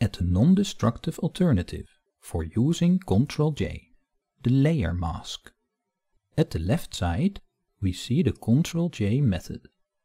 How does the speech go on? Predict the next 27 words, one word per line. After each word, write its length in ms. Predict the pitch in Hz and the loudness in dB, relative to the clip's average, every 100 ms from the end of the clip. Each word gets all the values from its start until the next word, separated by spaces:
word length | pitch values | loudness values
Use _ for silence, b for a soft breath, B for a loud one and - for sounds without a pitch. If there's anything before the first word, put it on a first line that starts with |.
| _ _ _ _ | _ _ _ _
When 200 | 120 135 | 2 4
we 80 | 135 | 2
use 340 | 127 185 196 | 2 0 0
Control 460 | - 78 78 - 85 | -6 -6 -6 -6 -6
J, 420 | 92 82 120 202 _ _ _ _ | -4 -2 -2 -4 _ _ _ _
we 180 | 104 92 - | -10 -10 -2
copy 400 | - 156 185 202 _ _ - | 0 2 0 -2 _ _ -16
the 140 | 87 - 117 | -16 -4 2
inside 760 | 165 196 - 98 101 170 - _ _ - | 4 4 2 -2 0 -2 -4 _ _ -8
of 160 | 147 - | -6 -4
the 100 | 165 | -6
selection, 680 | - 131 - - - - - _ _ _ _ _ - | -2 -4 -4 -10 -10 -12 -14 _ _ _ _ _ -6
as 200 | 127 - | -4 -6
we 80 | |
can 240 | - 110 98 | -8 -10 -12
see 400 | - 123 160 - _ _ - | -4 0 0 -4 _ _ -6
on 140 | 87 | -4
the 80 | 87 | -6
top 360 | - 143 - - | -4 -2 -2 -4
layer. 380 | 80 80 - - _ _ _ _ _ _ _ _ _ - | -6 -8 -14 -18 _ _ _ _ _ _ _ _ _ -8
The 80 | - | -6
pixels 680 | - 101 - 87 92 - - - | -4 -4 -4 -10 -10 -12 -10 -2
outside 640 | 160 202 - 87 85 - - | -2 -2 -4 -6 -6 -10 -10
the 80 | |
selection 760 | 85 - 82 80 - 123 190 - _ _ _ - | -8 -8 -8 -8 -2 2 2 0 _ _ _ -4
are 160 | 143 160 | -2 0
discarded. 680 | 165 - - 90 90 90 | -2 -4 -4 -4 -6 -12